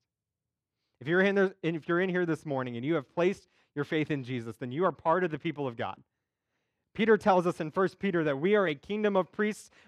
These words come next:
a holy nation, a people from God's own possession. That is straight out of Exodus nineteen. We are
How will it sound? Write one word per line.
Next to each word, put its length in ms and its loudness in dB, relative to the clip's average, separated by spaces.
a 40 4
holy 360 6
nation, 380 0
a 40 -4
people 260 0
from 200 -4
God's 260 4
own 140 0
possession. 480 0
That 120 2
is 120 0
straight 400 2
out 220 6
of 80 2
Exodus 460 2
nineteen. 520 -2
We 140 2
are 180 6